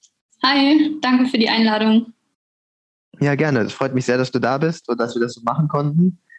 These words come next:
Speaker 2: Magst du auch ein bisschen über dich erzählen direkt am Anfang, damit, äh, alle wissen jetzt genau, was du machst und so?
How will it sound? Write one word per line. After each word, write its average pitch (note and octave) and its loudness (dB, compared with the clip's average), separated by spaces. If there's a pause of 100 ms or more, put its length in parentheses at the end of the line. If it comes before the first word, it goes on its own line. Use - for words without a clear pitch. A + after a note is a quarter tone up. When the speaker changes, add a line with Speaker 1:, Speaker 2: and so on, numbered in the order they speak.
(380)
Speaker 2:
Magst C3+ -2
du B2 2
auch C#3+ 2
ein D3+ 2
bisschen D3 0
über C3+ -2
dich C3+ -2
erzählen C#3 0
direkt C#3+ -2
am A#2+ -2
Anfang, D3 -2
damit, A#2+ -2
äh, A#2+ 2
alle A#2 0
wissen A#2+ -10
jetzt - -20
genau, A2 -4
was A2 -8
du G#2+ -18
machst B2 -6
und C#3+ -8
so? C#3+ -4